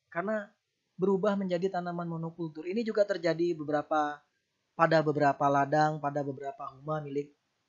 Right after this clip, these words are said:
masyarakat adat Dayak kalau kami lihat. Nah, kemudian dari sisi lingkungan,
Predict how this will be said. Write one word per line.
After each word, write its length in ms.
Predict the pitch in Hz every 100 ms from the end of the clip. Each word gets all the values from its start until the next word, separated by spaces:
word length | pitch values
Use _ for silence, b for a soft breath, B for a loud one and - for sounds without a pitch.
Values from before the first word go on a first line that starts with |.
| _
masyarakat 720 | - 135 151 143 139 - 139 135 _ _ _ -
adat 320 | 143 143 - _ _ _
Dayak 480 | 156 139 135 147 - 135
kalau 160 | 131
kami 240 | 123 127 127
lihat. 240 | 113 101 _ _ _ _ _ _ _ _ _ _ _ _
Nah, 160 | 139
kemudian 400 | 165 196 214 247
dari 240 | 220 202 202
sisi 240 | 202 202
lingkungan, 640 | 196 185 190 180 113 104